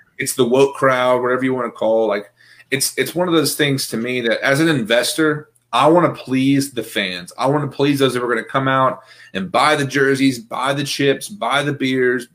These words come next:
and invest their money into our product. Because, I mean,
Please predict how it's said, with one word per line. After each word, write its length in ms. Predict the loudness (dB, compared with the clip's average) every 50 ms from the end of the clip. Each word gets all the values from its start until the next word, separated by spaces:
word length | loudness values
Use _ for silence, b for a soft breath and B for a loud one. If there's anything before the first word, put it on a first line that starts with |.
| _
and 160 | -16 -12 -12
invest 720 | -10 -10 -10 -10 -6 -2 0 0 0 0 -2 -6 -8 -8 -4
their 180 | 0 0 2
money 380 | 2 0 0 -2 -2 -2 -4 -4
into 320 | -6 -8 -8 -6 -6 -4
our 220 | -4 -2 -4 -4 -6
product. 580 | -6 -4 -2 0 0 0 -2 -4 -4 -6 -6
Because, 460 | -8 -8 -4 -2 -2 -2 -4 -6 -12 -14 b b b b b b b b b b b b _ _
I 160 | -6 -2 0 2
mean, 380 | 2 2 2 0 -2 -4 -8